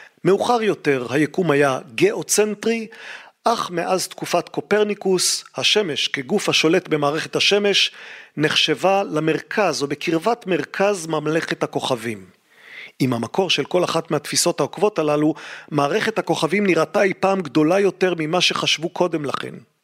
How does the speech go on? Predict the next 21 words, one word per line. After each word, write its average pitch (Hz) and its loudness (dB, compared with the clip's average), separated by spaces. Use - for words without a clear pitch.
בעצם - 2
מה 202 2
ששייפלי 190 2
מנסה 165 2
לומר 165 4
היא 160 0
שככל - -2
שחלף - -4
הזמן, 185 -2
כך 208 0
המשמעות 180 -2
של 156 0
האדם 151 -2
ושל 147 -2
כדור 170 0
הארץ 165 2
בתוכנית - -2
הגדולה 165 0
של 160 0
הכוכבים 151 0
והיקום 180 0